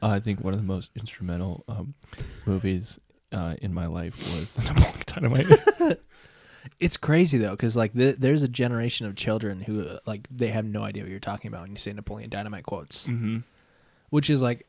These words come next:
Speaker 2: I'm wondering what their Napoleon Dynamite's gonna be. Or is that not a thing anymore? Like, 'cause that was such a big thing because we
Speaker 1: I don't
Speaker 2: didn't
Speaker 1: know if it's a
Speaker 2: have
Speaker 1: thing.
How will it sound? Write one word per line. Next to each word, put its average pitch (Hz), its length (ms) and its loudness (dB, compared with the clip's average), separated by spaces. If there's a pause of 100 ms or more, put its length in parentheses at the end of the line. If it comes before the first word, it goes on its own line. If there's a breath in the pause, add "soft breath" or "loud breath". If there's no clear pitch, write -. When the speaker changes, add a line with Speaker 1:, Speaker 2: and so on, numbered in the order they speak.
(140)
Speaker 2:
I'm 143 180 4
wondering 143 360 0
what 117 360 -2
their 117 340 2
Napoleon 107 460 -2
Dynamite's 104 400 -6
gonna 107 180 -12
be. 104 260 -14 (300 soft breath)
Or 151 160 10
is 143 140 6
that 139 160 4
not 131 180 2
a 123 40 -2
thing 135 280 -2
anymore? 107 320 -4
Like, 107 120 -12
'cause 123 140 0
that 143 160 4
was 147 140 4
such 139 220 0
a 120 60 0
big 120 220 -2
thing 131 240 -2
because 117 360 -2
we 135 100 -8
Speaker 1:
I 135 60 4
don't 135 100 8
Speaker 2:
didn't 214 120 6
Speaker 1:
know 220 120 4
if 202 80 0
it's 143 80 4
a 151 40 4
Speaker 2:
have 127 180 0
Speaker 1:
thing. 139 500 2